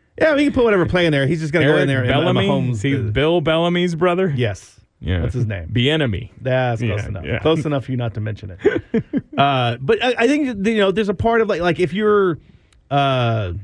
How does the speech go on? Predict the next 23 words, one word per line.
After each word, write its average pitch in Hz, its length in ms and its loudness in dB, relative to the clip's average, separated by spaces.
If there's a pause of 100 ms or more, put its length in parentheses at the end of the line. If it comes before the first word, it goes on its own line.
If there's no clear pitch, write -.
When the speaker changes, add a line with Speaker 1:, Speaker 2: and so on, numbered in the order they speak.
(1080)
Speaker 1:
who's, 156 320 -4
now 143 140 0
I 139 60 0
can't 120 260 -4
think 113 100 -2
of 110 60 -4
the 107 100 -4
name 110 240 -4
of 104 80 -6
the, 104 80 -4
the, 85 60 -4
Speaker 2:
Mm. 101 140 -4
Speaker 1:
the 110 80 -8
Bills 123 300 -2
guy, 92 400 -6
even 113 140 -6
though 110 60 0
I 107 60 2
know 104 140 0
Speaker 2:
Mm-hmm. 110 120 0
Speaker 1:
he's 104 160 -8
Speaker 2:
Josh 117 300 2
Allen. 104 340 0